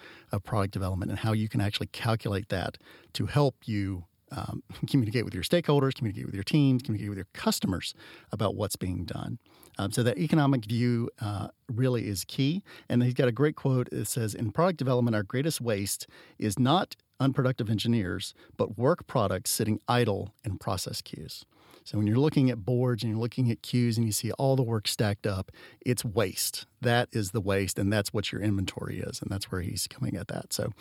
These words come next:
there's lots of things I'm gonna try as a result of that book, now that I've finished it, lots of different areas that I'm interested in, but cost of delay, life cycle profits, um, those things are really key. So, um, I thank you for helping me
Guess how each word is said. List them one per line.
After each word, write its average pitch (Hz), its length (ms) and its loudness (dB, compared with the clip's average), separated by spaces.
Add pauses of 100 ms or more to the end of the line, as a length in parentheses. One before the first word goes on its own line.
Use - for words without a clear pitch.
(260)
there's 135 220 4
lots 170 300 4
of 165 100 0
things 143 260 6
I'm 127 160 6
gonna 117 180 2
try 113 680 2
as 120 120 2
a 120 60 2
result 123 400 2
of 131 80 4
that 131 220 0
book, 143 340 2
now 127 140 4
that 117 120 2
I've 123 80 2
finished 139 320 0
it, 143 160 0 (360)
lots 123 240 2
of 110 40 0
different 117 320 0
areas 110 360 0
that 110 100 -2
I'm 101 240 2
interested 127 400 2
in, 160 160 4
but 120 240 0
cost - 300 2
of 117 60 0
delay, 104 420 2 (320)
life 117 180 4
cycle 101 260 -2
profits, 95 680 -4
um, 92 240 -2
those 120 180 4
things 101 160 2
are 90 80 -4
really 92 220 -4
key. - 300 -8
So, 107 260 -6 (100)
um, 110 340 -2
I 110 120 2
thank 160 360 2
you 156 220 4
for 120 320 2 (240)
helping 147 340 2
me 131 220 4